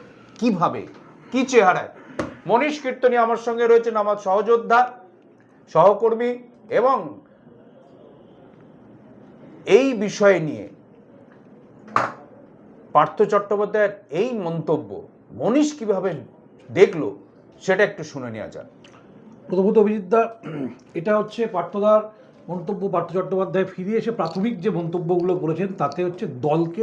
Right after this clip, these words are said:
Speaker 2: বার্তা দেওয়ার চেষ্টা করেছেন, "আমি এসেছি।" কিন্তু এর মাঝখানে অনেকগুলো ফ্যাক্টর আছে। তিন বছর আগের তৃণমূল কংগ্রেস আর আজকের তৃণমূল কংগ্রেসের মধ্যে আকাশ পাতাল তফাৎ আছে।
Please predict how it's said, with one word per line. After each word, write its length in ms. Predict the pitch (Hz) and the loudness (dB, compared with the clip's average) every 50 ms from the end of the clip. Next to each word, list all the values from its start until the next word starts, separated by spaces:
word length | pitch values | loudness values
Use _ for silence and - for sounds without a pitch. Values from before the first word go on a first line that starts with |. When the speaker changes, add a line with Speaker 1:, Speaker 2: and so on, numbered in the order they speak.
| 226 170 147 | -2 -2 -2
Speaker 2:
বার্তা 280 | 147 160 - - - 180 | -2 -2 -4 -6 -8 -8
দেওয়ার 220 | 170 180 180 175 | -6 -6 -6 -6
চেষ্টা 260 | 165 151 - - 180 160 | -8 -10 -10 -10 -10 -8
করেছেন, 380 | 151 160 170 165 - 233 262 247 - - - - - - - - - - | -6 -6 -6 -6 -4 -6 -6 -8 -8 -14 -20 -20 -20 -20 -20 -20 -12 -6
"আমি 160 | - 160 214 247 | -2 0 2 4
এসেছি।" 420 | 208 160 - - 165 - - - - - - - - - - - - - - - - - - - - - - - - - - - - - | 4 2 2 -2 -8 -10 -12 -18 -20 -20 -20 -20 -20 -20 -20 -20 -20 -20 -20 -20 -20 -20 -20 -20 -20 -20 -20 -20 -20 -20 -20 -10 -2 2
কিন্তু 380 | 254 302 339 233 - - 110 90 - - - - - - - - - - - - - - | 2 2 2 0 -4 -6 -10 -14 -14 -18 -20 -20 -20 -20 -20 -20 -20 -20 -20 -12 -4 0
এর 140 | 170 185 | 2 2
মাঝখানে 380 | 185 190 190 190 - - 254 269 | 4 4 2 0 -2 -4 -4 -4
অনেকগুলো 480 | - 151 160 185 175 165 175 226 240 277 302 - - | -4 -4 -4 -4 -4 -4 -4 -2 -2 -2 -4 -4 -4
ফ্যাক্টর 340 | 165 - - - - 117 113 107 101 | -6 -6 -6 -6 -8 -6 -6 -8 -10
আছে। 160 | - - 117 113 - - - - - - - - - - - - - - - - - - | -12 -14 -16 -16 -18 -20 -20 -20 -20 -20 -20 -20 -20 -20 -20 -20 -20 -20 -20 -16 -2 4
তিন 160 | 202 202 214 226 226 214 | 6 6 8 8 8 6
বছর 220 | 240 240 240 254 247 - - 160 151 | 6 6 4 2 0 -2 0 0 0
আগের 240 | 175 170 196 226 233 - - | 0 2 2 0 0 0 -2
তৃণমূল 360 | 190 185 180 190 190 202 202 - 190 | -6 -6 -4 -4 -4 -4 -4 -4 -4
কংগ্রেস 340 | 175 170 175 175 196 226 220 - - - - - - | -4 -4 -4 -4 -4 -6 -6 -10 -16 -20 -20 -20 -8
আর 160 | - 151 160 - - - 143 | -4 -2 -2 -2 -2 -2 -2
আজকের 280 | 156 - - - 220 208 - | -4 -4 -4 -6 -6 -4 -4
তৃণমূল 300 | - 170 151 156 165 165 160 - | -4 -2 -2 0 0 0 -2 -2
কংগ্রেসের 380 | 151 143 156 151 147 160 151 160 | -2 -2 0 0 0 0 0 0
মধ্যে 220 | 156 147 - 180 220 - - | -2 -2 -2 -4 -4 -4 -4
আকাশ 340 | - 151 - 190 196 196 - - - | -6 -4 0 0 0 0 0 -4 -8
পাতাল 300 | - 143 - - 143 143 135 - | -10 -8 -6 -4 -6 -6 -6 -8
তফাৎ 320 | - 123 110 - 117 113 113 101 | -10 -12 -12 -12 -12 -14 -14 -14
আছে। 160 | 98 - 120 | -16 -16 -16